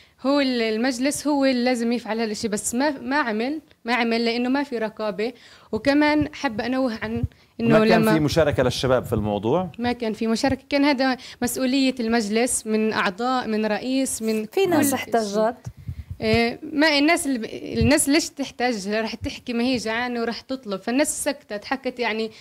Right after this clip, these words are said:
Speaker 1: ما رح أمد إيدي لغيري.
Speaker 3: مم.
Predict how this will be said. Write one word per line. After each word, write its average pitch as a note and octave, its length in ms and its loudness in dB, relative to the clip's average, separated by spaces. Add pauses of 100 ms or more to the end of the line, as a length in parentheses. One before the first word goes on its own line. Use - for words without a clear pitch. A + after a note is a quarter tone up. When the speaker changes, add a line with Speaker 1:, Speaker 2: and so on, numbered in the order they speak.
(180)
Speaker 1:
ما C4+ 160 2
رح C4+ 180 -2
أمد G#3 480 -6
إيدي A#3 320 0
لغيري. G#3 540 -4 (120)
Speaker 3:
مم. F#3 400 -6